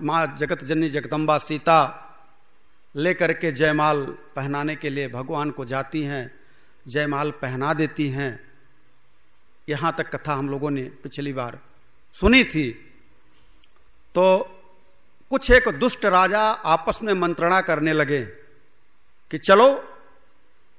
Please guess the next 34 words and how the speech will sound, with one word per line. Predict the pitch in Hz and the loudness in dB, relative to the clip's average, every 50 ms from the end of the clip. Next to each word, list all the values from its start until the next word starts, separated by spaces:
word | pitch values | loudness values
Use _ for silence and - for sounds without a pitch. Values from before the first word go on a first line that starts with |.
| - - | -8 -8
इससे | 156 - - 247 | -6 -2 0 -2
छीन | - - - - - 226 220 | -2 -2 -4 -6 -4 -2 -2
लिया | 196 170 156 147 135 120 | -2 0 -2 -2 -2 -4
जाए, | 107 104 98 98 104 - - - - - - - - - - - - - - - | -6 -10 -14 -16 -18 -20 -20 -20 -20 -20 -20 -20 -20 -20 -20 -20 -20 -20 -14 -6
धनुष | 127 160 175 190 240 226 - | -2 0 0 0 0 -2 -2
तो | - 269 | -4 -4
टूटी | 254 208 247 - - 302 302 | -4 -4 -2 0 4 4 6
नहीं। | 294 294 294 311 330 - - - - - - - - - - - - - - - - - - - - - - - - - - | 6 6 6 4 2 0 -6 -14 -20 -20 -20 -20 -20 -20 -20 -20 -20 -20 -20 -20 -20 -20 -20 -20 -20 -20 -20 -20 -8 -2 0
तो | 165 | 2
लोगों | 175 190 185 214 240 | 2 2 2 0 0
ने | 247 240 | -2 0
क्या | - 226 226 226 | 2 4 4 4
मंत्रणा | 233 240 233 220 226 220 233 240 233 | 4 0 -2 -2 0 2 4 4 2
किया | 233 233 247 269 262 | 2 0 -2 -2 -2
कि | 226 226 | -2 -4
चलो | - - 208 226 240 | -4 -2 0 0 -2
सब | 220 - 214 202 - | 0 -2 -2 -2 0
लोग | 220 233 240 220 220 | 0 0 0 0 -2
मिल | 214 226 226 | -4 -4 -2
करके, | 220 226 220 208 214 220 | -2 -2 -4 -2 -2 -2
हम | 214 220 | -2 0
लोग | 240 240 214 190 | 0 0 0 0
दसों | 208 185 - 233 233 220 | -2 -2 0 2 2 2
हजार | 196 208 214 202 | 4 4 2 2
राजा | 196 190 180 170 185 175 165 160 | 2 2 0 0 -2 -2 -2 -2
हैं, | 175 220 302 330 - - - - - - - - - - - - - - - - - - - - - - | -2 -4 -6 -8 -10 -14 -20 -20 -20 -20 -20 -20 -20 -20 -20 -20 -20 -20 -20 -20 -20 -20 -20 -20 -20 -12
सब | - - 185 190 208 | -2 0 0 2 2
लोग | 226 233 208 | 2 2 2
मिल | 196 208 220 226 | 0 0 0 0
करके | 220 - 226 220 220 226 262 247 | 0 2 0 0 0 2 2 2
इनको | 240 233 214 240 226 | 0 0 -2 -2 0
मार | 208 196 190 202 202 208 | 2 2 4 4 4 2
पीट | 196 - 202 180 175 | 0 -2 -2 -2 -2
करके | - 190 170 160 147 - 185 | -2 -2 -2 -2 0 2 2